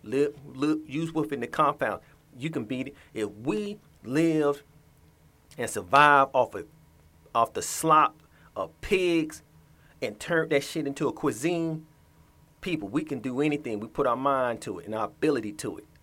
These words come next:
We don't have to beg anymore.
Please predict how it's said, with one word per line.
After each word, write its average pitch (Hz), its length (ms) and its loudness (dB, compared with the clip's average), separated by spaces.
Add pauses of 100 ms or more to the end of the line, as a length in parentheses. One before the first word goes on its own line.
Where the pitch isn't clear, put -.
(680)
We 123 100 -2
don't 143 180 2
have 160 400 0
to - 80 -2
beg 156 540 0
anymore. 92 400 -10